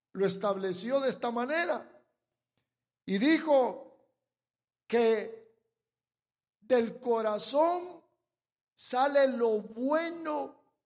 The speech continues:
y lo malo, porque este es un principio que yo quiero que usted lo tenga también dentro de su corazón. Mateo capítulo doce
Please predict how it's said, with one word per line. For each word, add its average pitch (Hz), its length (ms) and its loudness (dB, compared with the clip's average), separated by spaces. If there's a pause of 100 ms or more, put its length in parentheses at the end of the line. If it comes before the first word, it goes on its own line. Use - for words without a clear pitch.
(180)
y 254 120 -8
lo 208 160 -4
malo, 277 540 -4 (320)
porque 131 200 -8
este 240 120 -6
es 226 100 -4
un 262 240 -6
principio 202 840 -6
que - 440 -10
yo 180 160 -6
quiero 220 240 -6
que 180 80 -6
usted 208 320 -4 (320)
lo 180 180 -4
tenga 196 480 -4 (340)
también 185 440 -2
dentro 180 380 -2
de 165 80 0
su 160 140 -8
corazón. 170 640 -4 (1120)
Mateo 285 460 0
capítulo 247 600 -2
doce 220 520 2